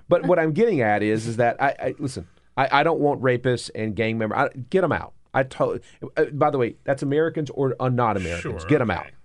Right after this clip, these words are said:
Speaker 1: Fine with me. But don't sit around and scare the living hell out of people when crime is down. Crime's down. Don't lie to me and say crime is up. Crime is not up. Crime is down.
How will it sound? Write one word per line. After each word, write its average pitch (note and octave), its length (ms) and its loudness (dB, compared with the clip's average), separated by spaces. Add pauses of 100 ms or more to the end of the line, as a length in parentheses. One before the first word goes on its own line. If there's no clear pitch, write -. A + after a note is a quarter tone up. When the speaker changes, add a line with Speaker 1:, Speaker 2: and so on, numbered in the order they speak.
(160)
Speaker 1:
Fine A2+ 200 0
with F2+ 140 -6
me. - 240 -14 (500)
But B2+ 160 0
don't F#3 380 2
sit D#3 200 0
around G2 560 -2 (280)
and A2 180 -2
scare B2+ 420 -2
the A#2 80 0
living G#2+ 300 -2
hell A2+ 200 0
out G#2 140 2
of F#2+ 80 -4
people F#2+ 280 -4
when G2 140 -2
crime A2+ 520 -2
is C3+ 280 0
down. - 520 -12 (920)
Crime's D3+ 360 0
down. C3+ 500 -2 (500)
Don't C#3+ 220 0
lie C#3+ 260 4
to D3 80 0
me G#2+ 180 -2
and G#2 120 -4
say G#2 160 -2
crime G#2 320 -2
is G2+ 120 -2
up. - 200 -2
Crime G#2 260 -2
is A#2+ 120 0
not C3 220 2
up. C#3+ 200 0
Crime F#2+ 240 -4
is G#2 120 -4
down. G2+ 540 -2